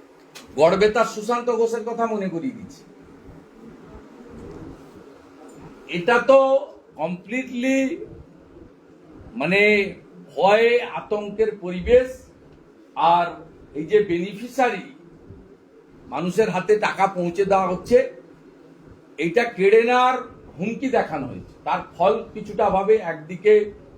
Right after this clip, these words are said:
তোষণ করে মুসলিমদেরকে কনসলিডেট করা হয়েছে, অন্যদিকে লক্ষ্মীর ভাণ্ডার কেড়ে নেব, অমুক চলে যাবে, অমুক দেব না, বন্ধ করে দেব,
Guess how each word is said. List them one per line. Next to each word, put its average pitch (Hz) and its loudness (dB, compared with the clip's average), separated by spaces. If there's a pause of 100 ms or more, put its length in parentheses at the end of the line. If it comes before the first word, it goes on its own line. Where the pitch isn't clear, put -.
তোষণ 190 -6
করে 202 4
মুসলিমদেরকে 180 -8
কনসলিডেট 185 -4
করা 214 -2
হয়েছে, 214 -2 (640)
অন্যদিকে 214 2 (180)
লক্ষ্মীর 170 -10
ভাণ্ডার 175 -4
কেড়ে 175 -6
নেব, 170 -8
অমুক 170 -8 (200)
চলে 165 -4
যাবে, 170 -4 (220)
অমুক 143 -14 (120)
দেব 160 -10
না, 165 -6 (840)
বন্ধ 160 -6
করে 180 -6
দেব, 170 -6